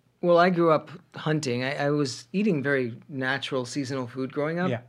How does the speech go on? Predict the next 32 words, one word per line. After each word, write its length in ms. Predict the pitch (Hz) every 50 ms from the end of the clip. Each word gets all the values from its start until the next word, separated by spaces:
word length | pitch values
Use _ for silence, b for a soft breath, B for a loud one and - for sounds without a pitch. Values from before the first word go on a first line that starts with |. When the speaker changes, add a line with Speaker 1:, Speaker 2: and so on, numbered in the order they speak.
| _ _
Speaker 1:
but 260 | - 127 110 - _ 139
not 200 | 143 143 - -
close 220 | - 131 127 120
to 80 | - 123
vegan. 280 | 120 123 120 117 113 120
I 80 | 135
don't 180 | 147 156 139 151
think 160 | - 131 -
I 120 | 127 120
heard 200 | 117 123 131 127
the 60 | 123 120
word 180 | 117 117 113
vegan 300 | 113 120 120 117 117 113
until 440 | 117 113 117 - 123 120 120 113 110 113 - - _
I 80 | - 131
grew 160 | 123 131 123
up 140 | 117 120 -
in 100 | - 131
coast 300 | - - 127 120 - -
of 60 | 120
Maine. 260 | 117 123 123 117 107
So 340 | 113 - - 123 117 110 110 113 - _ _ _ _ _ _ _ _ _
I 140 | 139 143 151
don't 220 | 139 135 135 135 -
remember. 540 | - 123 127 123 123 120 120 123 120 117 - - _ _ -
There 160 | 160 190 214
were 80 | 202 185
some 280 | 185 170 151 123 B B B B B B B -
eccentrics 500 | 147 - - 156 143 147 175 165 127 -
who 80 | 139
were 80 | 139 120
vegetarian, 760 | 139 139 123 127 120 - 127 135 147 147 127 117 117 117